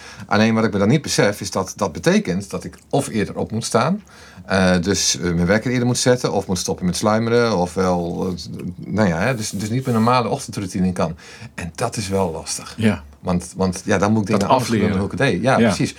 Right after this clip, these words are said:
Speaker 1: Dan moet ik mijn gewoonte wat dat betreft gaan aanpassen en iets
Speaker 2: Ja.
Speaker 1: nieuws aanleren. Dat is
Speaker 2: Maar
Speaker 1: dus
Speaker 2: eigenlijk
Speaker 1: het
Speaker 2: zeg je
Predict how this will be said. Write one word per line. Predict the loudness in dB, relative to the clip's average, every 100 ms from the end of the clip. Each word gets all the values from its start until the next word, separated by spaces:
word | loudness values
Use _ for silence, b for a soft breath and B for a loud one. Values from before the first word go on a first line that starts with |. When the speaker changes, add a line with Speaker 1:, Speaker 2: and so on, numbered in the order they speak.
| B
Speaker 1:
Dan | 2
moet | 2
ik | 2
mijn | 0
gewoonte | 2 4 4 2 -2
wat | 0
dat | 0
betreft | 0 -4
gaan | -4 -2
aanpassen | 0 0 -2 -4 -2
en | 0
iets | 2
Speaker 2:
Ja. |
Speaker 1:
nieuws | 4 2 2
aanleren. | -2 0 0
Dat | 0
is | 0
Speaker 2:
Maar |
Speaker 1:
dus | 2
Speaker 2:
eigenlijk | 2 0 0
Speaker 1:
het |
Speaker 2:
zeg |
je | 2